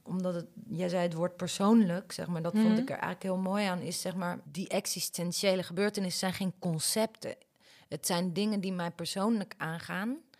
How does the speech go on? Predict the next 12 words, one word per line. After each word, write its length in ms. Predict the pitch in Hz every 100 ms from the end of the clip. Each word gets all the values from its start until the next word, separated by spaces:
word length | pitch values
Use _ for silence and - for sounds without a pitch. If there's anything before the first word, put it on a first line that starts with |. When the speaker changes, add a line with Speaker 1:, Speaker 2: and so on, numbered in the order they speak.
| _ _ _ - - _ _
Speaker 1:
en 160 | 180
waar 300 | 185 185 -
ik 400 | - 180 - - - _ _
niet 360 | 185 233 247
in 220 | - 208
geïnteresseerd 880 | 214 - 196 202 175 165 - 202 254
ben 380 | 202 202 233 302 - _ -
dat 260 | 185 185 185
mensen 560 | 185 208 226 - 202
mijn 220 | 196 196
privéleven 760 | 196 160 - 269 196 139 127 -
kennen. 340 | - 120 -